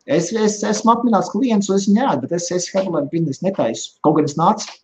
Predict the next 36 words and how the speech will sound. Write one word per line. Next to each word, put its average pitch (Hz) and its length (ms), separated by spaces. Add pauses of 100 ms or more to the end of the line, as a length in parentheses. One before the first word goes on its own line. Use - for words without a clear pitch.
(120)
pēc, 127 220
pēc 123 200
naudas 131 540
savulaik, 90 580
ja? 135 140 (1600)
Ā, 117 160 (440)
es 160 140
esmu 160 200
arī 170 120
viens 151 240
no 135 80
tiem 147 300 (260)
deviņdesmit 147 500
pieciem, 151 340
kuri, 147 280
kuri 135 240
Herbalife'ā, 123 920
piemēram, 120 480
manā 131 240
konkrētā 120 400
gadījumā. 117 440
Es 147 140
esmu 151 180
viens 160 200
no 156 80
tiem, 175 240
kas, 170 240
jā, 170 220
fail. 175 300 (260)
Ja 123 140
gribu 165 200
uzskatīt, 151 300
jā, 139 180
es 131 200
biznesu 139 340
neuztaisīju. 113 480